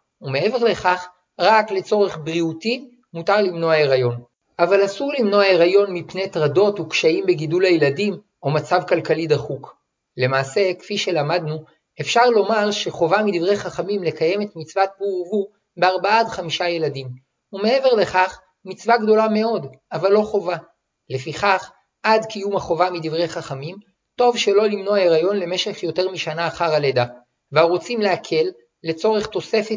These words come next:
התאוששות גופנית ונפשית, רשאים למנוע למשך שנתיים, שזה היה זמן המניעה הטבעי במשך דורות רבים על ידי הנקה, ובמקרה של מחלה, לאחר קיום חובת התורה בבן ובת, ניתן למנוע הריון ליותר משנתיים.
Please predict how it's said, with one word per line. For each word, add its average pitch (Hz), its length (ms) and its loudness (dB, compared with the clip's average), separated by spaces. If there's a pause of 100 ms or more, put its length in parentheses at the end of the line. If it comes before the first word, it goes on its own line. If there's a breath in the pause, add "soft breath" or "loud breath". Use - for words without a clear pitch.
התאוששות 190 580 -6
גופנית 185 520 -6
ונפשית, 151 520 -6 (340)
רשאים 220 420 2
למנוע 240 340 2
למשך 190 400 -4
שנתיים, 175 520 -6 (400)
שזה 180 320 -2
היה 220 260 4
זמן 208 260 0
המניעה 214 380 2
הטבעי 214 520 -6
במשך 170 460 -6
דורות 190 300 2
רבים 196 320 -2
על 147 80 -4
ידי 156 160 -2
הנקה, 175 400 -6 (500)
ובמקרה 143 480 -2
של 202 160 -2
מחלה, 214 480 0 (360 loud breath)
לאחר 202 380 0
קיום 202 320 -6
חובת 180 340 0
התורה 175 300 0
בבן 160 320 -2
ובת, 143 400 0 (360)
ניתן 202 440 -2
למנוע 196 320 0
הריון 214 400 2
ליותר 180 400 0
משנתיים. 180 580 -8